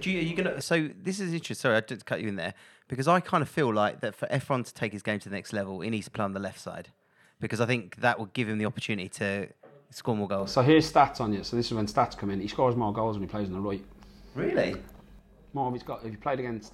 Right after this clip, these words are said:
Speaker 2: on the right against Boreham Wood, he scored that
Speaker 1: Yeah.
Speaker 2: goal. And even previously, when I look back at his stats, and I guess I'll get young Robbo to do it, um, he scores more goals when he starts on the right.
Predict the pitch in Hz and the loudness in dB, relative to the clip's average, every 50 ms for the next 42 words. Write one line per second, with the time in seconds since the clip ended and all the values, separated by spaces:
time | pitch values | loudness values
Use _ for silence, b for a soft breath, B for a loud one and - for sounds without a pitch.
0 | - 117 120 117 110 117 127 131 127 120 107 104 123 113 107 104 107 - - 123 | -8 -4 -4 -2 0 2 2 2 0 0 -4 -6 -6 -4 -4 -6 -8 -6 -4 -2
1 | 117 110 104 101 104 113 127 131 117 - - 117 104 104 110 98 101 - 110 107 | -2 0 -2 -2 -4 -4 -4 -6 -8 -6 -6 -6 -6 -6 -6 -8 -8 -8 -8 -8
2 | 123 135 - B B B B B B B B B - 123 123 - - 143 151 151 | -8 -8 -12 B B B B B B B B B -6 -6 -4 0 2 4 6 6
3 | 127 123 117 107 - - - - 135 131 127 117 104 - 107 104 107 113 113 113 | 6 4 0 -2 -4 -6 -2 0 0 2 2 0 -2 -4 -4 -4 -2 0 0 -2
4 | 113 - 123 - - 117 110 110 - - - 135 104 - - - 107 107 101 98 | -2 -4 -8 -8 -8 -10 -12 -12 -10 -6 -6 -6 -6 -6 -10 -14 -12 -12 -12 -12
5 | 95 - - - - 104 110 107 - 113 107 107 104 107 113 110 107 101 95 - | -14 -16 -18 -16 -14 -12 -10 -10 -10 -8 -8 -6 -4 -2 -2 -2 -4 -4 -8 -10
6 | 92 92 95 104 - - - B B B B B B B B B B 104 101 104 | -10 -8 -8 -8 -8 -10 -14 B B B B B B B B B B -4 -2 -2
7 | 104 104 104 104 104 104 - b b b b b b b b - 113 127 120 - | -2 -2 -2 -4 -8 -12 -16 b b b b b b b b -12 -10 -10 -10 -8
8 | - - 117 110 104 123 117 101 107 120 127 131 107 104 104 104 104 - 120 104 | -6 -4 -4 -4 -4 -4 -6 -6 -4 -2 -2 -4 -4 -4 -6 -8 -8 -10 -12 -12
9 | 104 - 110 101 98 107 123 110 | -12 -12 -12 -12 -10 -10 -12 -12